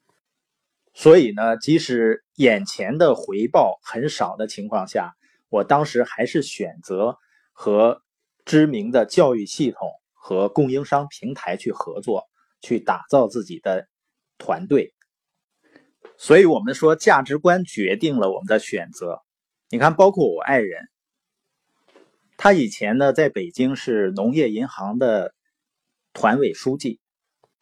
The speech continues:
也曾经呢，被评为农行系统的十大优秀团委书记之一，应该是在职场上做得不错的。那为什么我们后来花了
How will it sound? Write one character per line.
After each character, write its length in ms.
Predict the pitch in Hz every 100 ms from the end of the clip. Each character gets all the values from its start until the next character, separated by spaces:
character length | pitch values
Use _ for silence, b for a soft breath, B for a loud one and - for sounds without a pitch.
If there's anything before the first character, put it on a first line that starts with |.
| _ _ _
也 160 | 131 123
曾 320 | - 135 170
经 240 | 202 214 202
呢， 300 | 151 113 - _ _ -
被 320 | 156 131 - _
评 380 | - 113 139 180
为 320 | 110 107 131
农 160 | 127 156
行 240 | - 123
系 220 | 143 156
统 200 | 127 92 87
的 180 | 101 98
十 300 | - 113 147
大 240 | 135 110
优 200 | 143 156
秀 220 | 156 120
团 220 | - 113
委 120 | 123 -
书 200 | 120 120
记 160 | 120
之 200 | 101 120
一， 280 | 127 143 147 _ _ _ _ _ _ _ _ -
应 240 | 208 208
该 220 | 202 214 214
是 200 | 175 143
在 160 | 139
职 300 | - 113 151
场 260 | - 92 -
上 220 | 110 104
做 220 | 147 123
得 100 | 104
不 140 | 104 107
错 320 | - 135 87
的。 80 | - _ _ _ _ _ _ _ _ _ _ _ -
那 120 | 180
为 220 | 190 233
什 160 | - 135
么 120 | 143
我 140 | 98 95
们 120 | 113
后 200 | - 139
来 320 | 113 117 139
花 280 | - 143 139
了 400 | 131 110 101